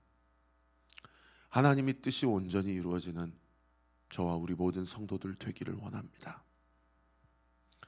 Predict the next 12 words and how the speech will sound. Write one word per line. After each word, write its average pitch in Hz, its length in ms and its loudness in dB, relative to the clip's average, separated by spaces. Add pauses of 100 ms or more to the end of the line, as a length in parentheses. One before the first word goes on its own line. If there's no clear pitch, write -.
(640)
아버지, 101 640 2 (400)
우리는 123 400 4
우리가 127 400 6
인지하지도 127 680 2
못하는 107 400 0
순간에 85 680 -2 (1120)
"나는 95 340 -2
맞고 90 540 -8 (460)
저 92 140 -8
사람이 104 340 -4
문제지"라고 95 1120 -6
생각하는 110 640 -6